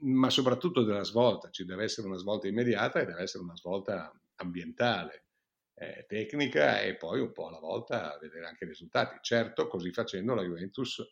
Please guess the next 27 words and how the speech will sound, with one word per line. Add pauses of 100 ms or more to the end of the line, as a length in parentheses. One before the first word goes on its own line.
(340)
un
altro
anno (440)
così,
a,
a
grandi
linee
si
allinea, (640)
cioè,
eh,
vista,
vista
adesso
si
allinea
un
pochino
di
più
rispetto
alle
rivali,
anche
in
campionato